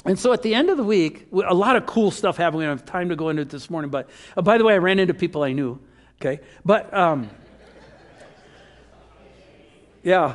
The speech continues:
what a shock. And, uh, but anyways, to cut the story short for purposes this morning,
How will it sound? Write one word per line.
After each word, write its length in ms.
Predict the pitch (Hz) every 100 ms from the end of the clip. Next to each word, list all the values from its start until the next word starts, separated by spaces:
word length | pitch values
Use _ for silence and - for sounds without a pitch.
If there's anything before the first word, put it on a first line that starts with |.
| -
what 120 | 185
a 60 |
shock. 440 | 156 - 156 160 - - - - - -
And, 240 | 208 208
uh, 220 | 185 156 117 - - - - - 226 226 - - - - - - - _ -
but 200 | 294 226
anyways, 380 | 320 311 226
to 100 | -
cut 160 | - 277
the 80 | 277
story 260 | - 240
short 280 | 202 226 208
for 180 | 202 180
purposes 720 | 190 180 - 208 202 - 180
this 180 | 180 -
morning, 300 | 226 214